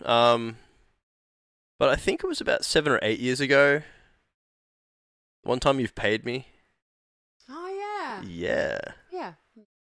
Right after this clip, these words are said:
Speaker 2: Oh, my wedding
Speaker 1: I was your
Speaker 2: photographer.
Speaker 1: wedding photographer.
Speaker 2: Yes.
Speaker 1: I just, what I love is I think at that, did I have a studio yet?
Speaker 2: No.
Speaker 1: Had I, had I established myself as a studio photographer with any kind of skill yet,
Speaker 2: I
Speaker 1: or
Speaker 2: don't
Speaker 1: was
Speaker 2: think so.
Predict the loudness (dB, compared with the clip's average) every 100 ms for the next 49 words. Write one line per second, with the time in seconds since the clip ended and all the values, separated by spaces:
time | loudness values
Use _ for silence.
0 | -18 -16 -16 -14 -14 -16 -20 -10 -6 -4
1 | -2 -4 -2 0 0 -2 -4 -2 0 -2
2 | -4 -4 -4 -10 -16 -10 -4 -2 -2 -4
3 | 4 8 8 10 8 8 4 0 -2 -2
4 | 0 0 0 -2 -4 0 0 0 -4 2
5 | 4 6 4 4 6 6 6 6 2 0
6 | _ _ _ _ _ _ _ _ _ _
7 | _ _ -8 -6 0 4 8 8 8 6
8 | 6 4 2 2 2 2 2 0 0 2
9 | 2 2 0 0 -2 -4 -2 -2 2 0
10 | 0 -4 -2 -2 -2 -6 -6 -4 -4 -6
11 | -4 -6 -6 -6 -6 -2 -2 0 0 -2
12 | -2 -4 -4 -4 -8 -12 -12 -12 -12